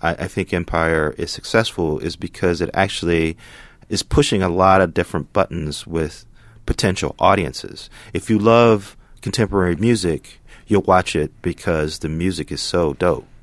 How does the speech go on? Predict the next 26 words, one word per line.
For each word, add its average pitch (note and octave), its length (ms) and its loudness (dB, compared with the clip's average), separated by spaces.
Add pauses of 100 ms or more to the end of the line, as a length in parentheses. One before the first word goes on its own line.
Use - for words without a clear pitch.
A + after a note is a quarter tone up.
(160)
right? E2 360 -4 (360)
If G2+ 200 -8
you, F2+ 460 -2 (300)
um, F2 480 0
are F#2 180 2
a F2 40 -6
fan G#2+ 340 0
of E2+ 120 -2
nighttime F2 460 -2
soap A#2 320 0
operas, C2+ 640 -4 (400)
you F#2+ 120 -4
will F2 180 0
watch F2 340 0
it D#2+ 160 -2 (160)
because F2 440 -2
of D#2 200 -4
the, D2 500 -6
um, D2+ 420 -6
melodrama, E2+ 720 -2 (460)
you F2 100 -2
know? D#2 340 -4
And, F#2 300 -4 (320)
and G2 260 0
if - 320 -6
you're A2+ 300 4